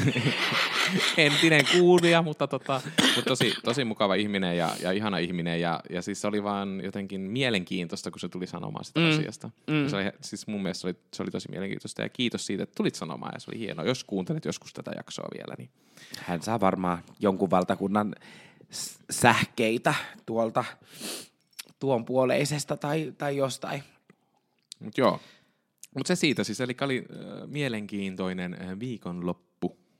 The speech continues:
Speaker 1: sanotaanko näin?
Speaker 2: No joo, siinä on kyllä riittänyt niinku menoa ja meininkiä.
Speaker 1: Mm.
Speaker 2: Sitten sunnuntaina oli tietenkin ihan, ihan tota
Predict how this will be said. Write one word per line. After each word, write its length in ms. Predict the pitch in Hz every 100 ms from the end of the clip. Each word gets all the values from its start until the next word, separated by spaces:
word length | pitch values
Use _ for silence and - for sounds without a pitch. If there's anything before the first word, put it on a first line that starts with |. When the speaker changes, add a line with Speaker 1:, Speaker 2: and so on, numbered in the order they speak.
| _ _
Speaker 1:
sanotaanko 400 | - - 87 92
näin? 260 | 64 - - _ 196
Speaker 2:
No 140 | 190 220
joo, 200 | 233 226
siinä 240 | 220 226
on 60 | 220
kyllä 200 | 226 226
riittänyt 540 | 226 226 - 190 190
niinku 460 | 190 190 190 185 185 - _ _ _ _ _ _ _ _ _ _ _ _ -
menoa 600 | 165 202 208 202 170 123
ja 180 | 113 107
meininkiä. 920 | 101 104 98 95 92 92 85 87 - - -
Speaker 1:
Mm. 160 | - - _ - _ _ - -
Speaker 2:
Sitten 300 | - 139 131
sunnuntaina 520 | 131 139 131 127 127 123
oli 160 | 123 -
tietenkin 480 | 139 120 104 95 -
ihan, 460 | 110 101 101 95 -
ihan 300 | - 104 101
tota 340 | 95 92 101